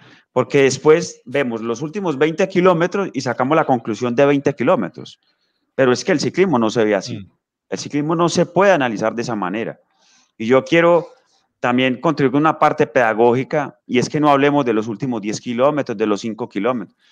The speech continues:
Speaker 1: ¿Viste a Nairo? ¿Viste a no sé quién? ¿Viste a lo-? Ah, sí, saltó, faltan. No, no, no, no. Una carrera no se ve así. Si queremos pedagógicamente también avanzar desde el punto de vista de los conceptos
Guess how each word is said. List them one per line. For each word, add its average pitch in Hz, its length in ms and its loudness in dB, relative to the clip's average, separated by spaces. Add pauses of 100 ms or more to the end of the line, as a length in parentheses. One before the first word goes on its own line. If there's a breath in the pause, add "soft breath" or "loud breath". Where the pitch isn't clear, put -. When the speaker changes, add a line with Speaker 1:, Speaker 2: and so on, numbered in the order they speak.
(180)
Speaker 1:
¿Viste 226 360 -2
a 220 40 2
Nairo? 127 380 2
¿Viste 196 400 0
a 190 100 4
no 165 120 0
sé 135 140 -2
quién? 127 280 -2
¿Viste 185 260 0
a 202 60 4
lo-? 190 160 0
Ah, 196 200 4
sí, 196 440 -4 (120)
saltó, 165 560 2
faltan. 190 360 2
No, 123 140 -2
no, 160 120 -2
no, 160 120 -4
no. 139 220 -8
Una 151 220 -8
carrera 170 280 -4
no 123 160 -6
se 135 120 -6
ve 120 140 -2
así. - 280 -8 (640)
Si - 160 -4
queremos 160 460 2
pedagógicamente 151 720 2
también 117 300 -4
avanzar 127 400 0
desde 107 160 -2
el 104 120 -2
punto 135 340 -2
de 151 80 6
vista 113 260 -4
de 98 60 -4
los 98 180 -8
conceptos 101 720 -10